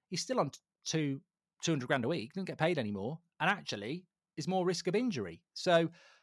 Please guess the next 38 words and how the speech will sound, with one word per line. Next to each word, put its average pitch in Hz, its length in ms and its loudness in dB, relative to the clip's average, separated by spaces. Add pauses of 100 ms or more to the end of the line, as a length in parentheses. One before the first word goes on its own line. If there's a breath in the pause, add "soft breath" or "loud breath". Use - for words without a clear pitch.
(220 loud breath)
I 208 440 4 (560)
completely 180 460 0
do 135 140 -2
not 131 260 2
like 123 280 2
this 110 160 -6
format. 135 380 2 (840)
I 135 80 0
can 131 160 -4
see 160 180 2
it 147 120 -2
for 143 60 -4
what 123 180 2
it 110 80 0
is. 139 360 -2 (260)
It's 127 320 -6
just - 360 -4 (140)
a 123 40 -10
Super 131 320 -4
League 123 240 -4
in 113 80 -4
a 110 40 -6
different 117 380 -8
cl-, - 120 -12 (100)
dress 120 420 -4 (640 soft breath)
and, 131 500 0 (500)
or 107 120 -12
suit, - 520 -8
let's - 180 -14
be 110 100 -12
fair. 104 300 -10 (220)
And, 147 300 0
um, 151 380 0 (160)
I 156 60 -8
think 190 320 -6
that 180 220 0 (760)
realistically, 180 840 -2 (300)
I, 170 440 -2